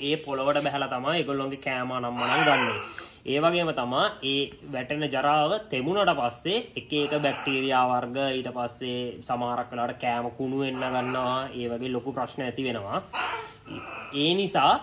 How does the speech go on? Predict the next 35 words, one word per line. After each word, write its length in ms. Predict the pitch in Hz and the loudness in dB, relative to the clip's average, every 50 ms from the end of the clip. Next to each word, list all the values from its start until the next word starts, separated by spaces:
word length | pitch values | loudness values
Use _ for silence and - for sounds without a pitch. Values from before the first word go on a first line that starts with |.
| - - | -4 -10
සමහරක් 540 | - - 156 143 147 147 151 156 160 151 - | 0 2 4 4 4 6 6 6 6 4 4
වෙලාවට 340 | - 147 139 131 151 180 151 | 2 4 4 4 4 4 2
සත්තුන්ට 360 | 156 139 - - 147 139 139 | 0 -2 0 0 0 2 2
බඩේ 320 | 139 135 131 135 139 135 139 | 2 2 2 2 2 2 2
අමාරුව, 500 | 135 135 139 135 135 135 131 135 139 135 135 139 139 135 131 135 135 135 - | 2 2 2 2 2 2 0 0 0 2 2 2 4 4 4 4 2 2 0
ඊට 160 | 135 127 135 | -2 -2 -2
පස්සේ 520 | 127 123 127 123 120 - - 135 135 131 127 123 - - - - - - | 0 0 0 0 0 -2 -4 -4 -2 0 -2 -2 -4 -6 -12 -16 -18 -8
සැල්මොනෙල්ලා 640 | - 139 131 131 135 143 143 139 143 139 139 139 135 | -2 0 0 2 2 2 4 4 4 4 4 4 4
වගේ 220 | 135 139 156 175 | 4 2 2 2
ලෙඩ 180 | 165 143 135 151 151 | 2 4 4 2 2
ගොඩාක් 360 | 143 139 135 143 170 175 - - | 4 4 6 6 6 4 4 0
හැදෙන්න 280 | - 139 135 143 160 180 | -2 -2 0 2 2 4
පුළුවන්. 300 | 160 175 147 131 113 - - - - - - - - - - - - - - - - - - - - - | 4 4 4 4 2 0 -4 -10 -10 -8 -6 -6 -6 -6 -8 -10 -12 -12 -16 -18 -18 -20 -20 -20 -18 -6
ආ, 540 | - 131 139 143 147 143 147 143 139 139 135 | -4 0 4 4 6 6 6 4 2 0 -2
ඉතින් 320 | - 151 156 156 180 156 147 131 - - - 151 | -4 -4 -2 0 0 0 0 -2 -6 -14 -16 -8
මම 280 | 170 160 143 151 160 160 160 - | -4 0 0 2 2 2 0 0
ඒ 180 | 151 160 160 160 156 151 - 143 | 0 0 2 2 2 0 0 -2
ලෙඩවල් 460 | 143 139 139 151 170 190 185 180 180 | -2 -2 0 2 4 4 4 4 4
වලට 160 | 185 175 190 | 2 2 2
බෙහෙත් 300 | 170 - 147 160 165 - - | 2 2 2 2 0 -2 0
කරන 240 | - 190 180 170 170 | 0 0 2 2 2
එක 120 | 175 165 160 | 0 0 0
ගැන 160 | 165 165 180 180 175 | 0 2 2 2 2
වෙනම 260 | 156 147 147 156 165 165 | 2 4 4 4 4 4
වීඩියෝ 300 | 156 156 156 160 165 160 | 4 4 4 4 4 4
එකක් 120 | 151 151 - | 2 2 2
ගේන්නම්. 580 | 139 156 165 151 135 113 110 117 135 190 294 - - - - - - - 131 | 4 4 4 4 2 0 0 0 0 0 0 -2 -6 -18 -20 -16 -10 -6 -4
අපි 220 | 127 127 127 - 160 | -4 -2 0 0 2
දැන් 180 | 151 151 151 147 143 | 2 2 2 2 0
මේ 160 | 139 143 147 147 | 0 0 0 2
වීඩියෝ 320 | 156 156 151 151 151 151 | 2 2 4 4 4 2
එකෙන් 160 | 156 175 202 220 | 2 0 -2 -2
සරලව 440 | 214 - 143 120 - 147 151 151 151 | 0 0 0 0 2 2 2 2 2
කතා 320 | 151 156 147 - 147 143 143 | 2 0 2 4 4 4 4
කරමු 320 | 139 143 143 143 147 180 | 4 4 2 2 2 2